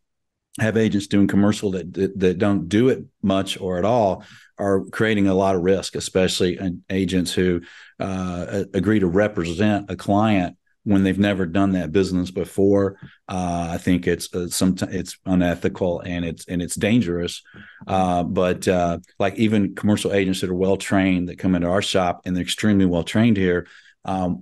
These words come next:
their first two to three deals, we require them to do it with, with an experienced broker here. So in that sector, um, so there's a lot of experience in each sector. So the, the challenge with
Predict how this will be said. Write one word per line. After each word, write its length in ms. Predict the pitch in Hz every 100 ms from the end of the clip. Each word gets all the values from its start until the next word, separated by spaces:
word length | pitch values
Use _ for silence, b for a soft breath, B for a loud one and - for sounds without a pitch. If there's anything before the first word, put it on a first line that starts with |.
| -
their 180 | 107 101
first 320 | - 110 -
two 160 | - 107
to 80 | 95
three 200 | 92 87
deals, 320 | 98 113 87
we 140 | 95
require 360 | 110 107 107 101
them 80 | 92
to 80 |
do 200 | 85 95
it 80 | 95
with, 220 | 92 90 90
with 200 | 95 90
an 100 | 87
experienced 560 | - - 101 95 92
broker 380 | 98 92 95 95
here. 360 | 80 82 82 82 b b b b
So 360 | - 95 92 92 92 -
in 220 | 110 104
that 200 | 95 92
sector, 640 | - 98 104 104 80 87 _ _ _ _ -
um, 360 | 92 90 87
so 340 | 87 101 95 95
there's 200 | 92 90
a 40 |
lot 240 | 98 98 92
of 160 | 87 -
experience 500 | 78 - 110 107 98
in 80 | 92
each 160 | 92
sector. 460 | - 107 104 - 85
So 180 | - 92
the, 160 | 92 -
the 60 | 120
challenge 360 | - 127 127 107
with 260 | 101 95